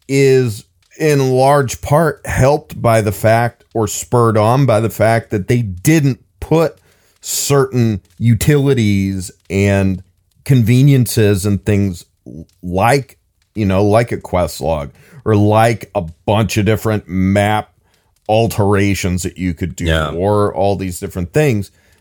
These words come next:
Speaker 1: They went bare bones and are like,
Speaker 2: Yeah.
Speaker 1: "If you wanna get around, get around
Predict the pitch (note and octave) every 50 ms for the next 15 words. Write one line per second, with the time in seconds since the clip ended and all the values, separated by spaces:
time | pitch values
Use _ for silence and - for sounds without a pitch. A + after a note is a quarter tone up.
0 | _ - F2 F#2 F#2 A#2+ C3+ D#3+ G3+ G3 D3+ B2 A#2+ D3 D#3+ F#3 - - - G#2
1 | G2 A#2 A#2+ A#2+ A2 G2+ F2+ E2+ A2+ C3+ E3 D#3+ B2+ G#2+ F#2 F#2+ G2 F#2 - -
2 | _ _ _ - G2+ G#2 G2+ G2+ G2+ G#2 G2+ F#2+ F2 D#2 C#2 C#2 - - E2+ -
3 | - F#2 C3 F#3+ B3+ D4 B3+ D3 A#2+ A2+ G2 E2+ A2 G#2 F2+ E2 E2 F2+ A#2+ E3
4 | G3 B2 F2+ G2 G#2 G#2+ - _ _ _ _ _ _ _ _ _ _ - E2+ F2+
5 | G#2 A#2+ C3+ D3+ F3+ G#3+ A#3+ F#3 F#2+ C#2